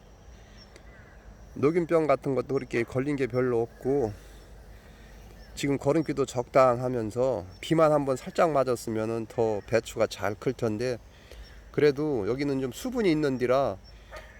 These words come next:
예, 날씨가 계속 감으로써도 시들지는 않고 있습니다. 지금 배추를 지나가다 보니까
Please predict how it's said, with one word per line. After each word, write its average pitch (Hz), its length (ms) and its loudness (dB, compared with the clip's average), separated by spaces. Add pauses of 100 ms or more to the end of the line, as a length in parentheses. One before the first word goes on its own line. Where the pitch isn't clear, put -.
(140)
예, 101 240 0
날씨가 127 460 0
계속 147 340 -2
감으로써도 120 920 -2
시들지는 156 580 -2
않고 117 260 0
있습니다. 98 640 -6 (800)
지금 151 320 0
배추를 135 680 -2
지나가다 131 500 2
보니까 113 720 -2